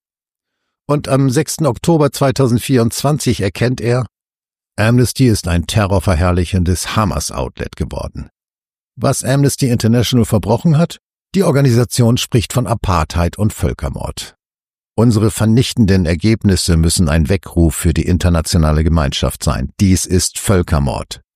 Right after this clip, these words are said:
So sagt laut Z D F vom fünften Dezember zweitausendvierundzwanzig die Amnesty-Generalsekretärin Agnes Callamard tatsächlich. Und sie fordert,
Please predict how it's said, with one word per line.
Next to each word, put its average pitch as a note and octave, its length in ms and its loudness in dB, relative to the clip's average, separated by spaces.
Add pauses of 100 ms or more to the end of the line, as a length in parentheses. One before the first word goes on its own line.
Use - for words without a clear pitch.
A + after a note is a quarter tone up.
(400)
So A#2 280 2
sagt A#2 360 0
laut G2 280 2
Z A2 200 0
D G2+ 100 2
F A#2 200 0
vom D2 300 -4
fünften F#2 420 -2
Dezember F#2+ 500 0
zweitausendvierundzwanzig F2+ 1200 -2 (400)
die C3+ 120 2
Amnesty-Generalsekretärin A2+ 1500 2
Agnes - 480 -2
Callamard D2+ 560 -2
tatsächlich. - 880 -6 (400)
Und F2+ 160 0
sie F2+ 120 0
fordert, F#2 520 -2